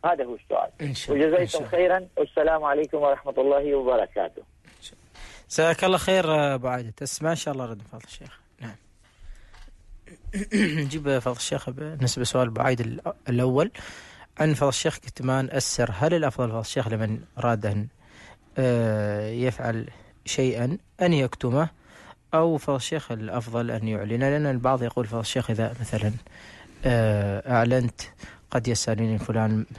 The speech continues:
Speaker 2: بكم"، وبعض الأسئلة التي لا أحب أن يقول أجيب عليها، والبعض يقول: "فضل الشيخ، آه، يعني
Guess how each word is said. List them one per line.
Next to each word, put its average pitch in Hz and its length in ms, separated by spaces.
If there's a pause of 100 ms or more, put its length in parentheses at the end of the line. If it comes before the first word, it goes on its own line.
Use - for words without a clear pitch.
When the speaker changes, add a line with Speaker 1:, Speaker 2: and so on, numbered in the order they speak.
(300)
Speaker 2:
بكم"، 113 540 (240)
وبعض 131 520
الأسئلة 120 400
التي 117 160
لا 117 120
أحب 117 240
أن 110 200 (340)
يقول 123 220
أجيب 107 240
عليها، 117 360
والبعض 147 520
يقول: 135 180
"فضل 131 160
الشيخ، 143 320 (640)
آه، 135 200
يعني 127 420